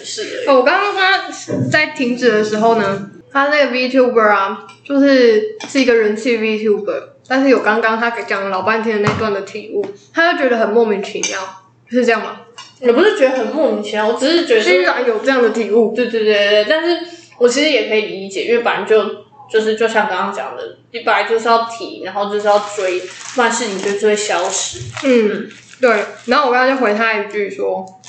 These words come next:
Speaker 2: ，“啊，人家就是因为是百万，不对，就是人气 VTuber 才有这样的体悟啊，不然默默无名怎么会这样体悟呢？根本不会自己去提，当然没有体悟啊。”
Speaker 1: <laughs> 我，我就很想把他赶走，<laughs> 就是把我的体悟给我还来。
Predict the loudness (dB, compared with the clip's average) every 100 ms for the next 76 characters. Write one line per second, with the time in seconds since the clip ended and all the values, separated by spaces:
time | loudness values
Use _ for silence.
0 | -2 2 4 2 2 0 0 2 2 0
1 | -2 -2 2 4 2 -4 -14 -20 -20 _
2 | _ _ -2 0 2 4 4 2 0 -2
3 | 0 0 0 0 -2 0 0 2 2 2
4 | 2 0 -4 -2 2 4 2 2 2 2
5 | 4 4 4 2 2 2 2 0 0 0
6 | 2 2 0 2 4 6 4 2 -2 -2
7 | -4 -4 0 2 2 0 0 0 0 -2
8 | -6 -10 -10 -12 -6 0 0 0 -4 0
9 | 0 0 2 4 4 4 2 0 -2 -2
10 | -2 -2 -2 -4 -4 -2 0 0 0 0
11 | 0 0 -2 0 0 0 -2 -4 -6 0
12 | 2 2 2 2 2 -2 -4 -6 -4 2
13 | 2 2 -2 0 -2